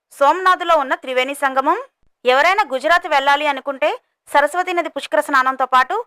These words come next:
రెండు జ్యోతిర్లింగాలని దర్శనం చేసుకోవచ్చు. సోమనాథ్లో ఉన్న మొదటి జ్యోతిర్లింగం సోమనాథ్ జ్యోతిర్లింగం, అలాగే సోమనాథ్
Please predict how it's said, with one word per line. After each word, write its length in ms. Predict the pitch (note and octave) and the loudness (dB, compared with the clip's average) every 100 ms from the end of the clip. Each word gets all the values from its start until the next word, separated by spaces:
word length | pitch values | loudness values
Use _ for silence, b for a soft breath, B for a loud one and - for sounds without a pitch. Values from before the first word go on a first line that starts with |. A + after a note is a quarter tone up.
| _ _ - | _ _ -4
రెండు 160 | C4+ F#4+ C#4+ | -2 0 2
జ్యోతిర్లింగాలని 760 | C#4+ D4+ C#4 B3+ B3 A#3+ A#3+ E4+ | 2 2 -2 0 2 0 -2 0
దర్శనం 300 | C#4 B3+ C4+ C4 | 0 0 -8 -6
చేసుకోవచ్చు. 460 | G#3 - F#3 - - - _ - | -8 -4 -4 -4 -12 -18 _ -4
సోమనాథ్లో 520 | C4+ D4 F4+ F4 F4 E4 | 2 2 4 2 2 0
ఉన్న 120 | C#4 C#4+ A4 - _ _ _ G#3 | 2 0 -2 -6 _ _ _ 0
మొదటి 260 | A#3+ D#4 F4 B3 | 0 0 -2 2
జ్యోతిర్లింగం 600 | C4+ C#4+ C#4 C#4 C#4+ G4+ B4 _ _ _ - | 2 2 0 0 0 0 -4 _ _ _ 0
సోమనాథ్ 440 | C#4 C#4+ D#4 C#4+ A#3 | 2 4 4 2 -2
జ్యోతిర్లింగం, 540 | A#3 B3+ B3 C4+ D#4+ A4 _ _ - | -4 -4 -4 -2 -2 -4 _ _ -6
అలాగే 360 | A#3 D4+ D#4 G#4 - _ _ _ - | 0 0 0 -6 -12 _ _ _ -2
సోమనాథ్ 420 | D4 D#4 F#4 F#4+ | 2 2 2 0